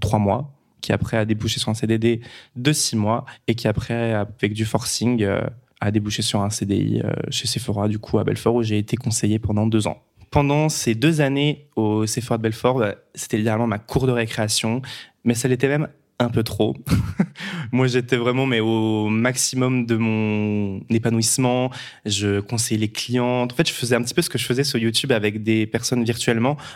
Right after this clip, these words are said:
mais en vrai, avec des vrais conseils, avec des vrais clients. Et, euh, petite anecdote,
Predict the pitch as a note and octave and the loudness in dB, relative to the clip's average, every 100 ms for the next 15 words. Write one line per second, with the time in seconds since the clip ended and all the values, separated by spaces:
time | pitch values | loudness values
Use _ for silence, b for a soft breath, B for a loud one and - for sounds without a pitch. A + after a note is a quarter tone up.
0 | - A2 G#2+ A2 A2+ B2 D#3+ - - A2+ | 0 2 2 0 0 0 0 -4 -2 -2
1 | G#2+ A2 B2+ C3 B2+ - B2 B2+ G#2 G#2 | 0 0 0 0 -2 0 2 2 -2 -2
2 | G#2+ A2 C3+ C3 - A#2+ B2 - B B | -4 -2 -2 -4 -4 0 0 0 B B
3 | B - B2 C#3 A#2+ G#2+ G#2 G#2 G#2+ - | B 2 4 4 2 2 2 2 0 -6
4 | _ C3+ C3 D3 B2+ A#2 A#2 C#3 | _ -2 0 0 0 2 0 0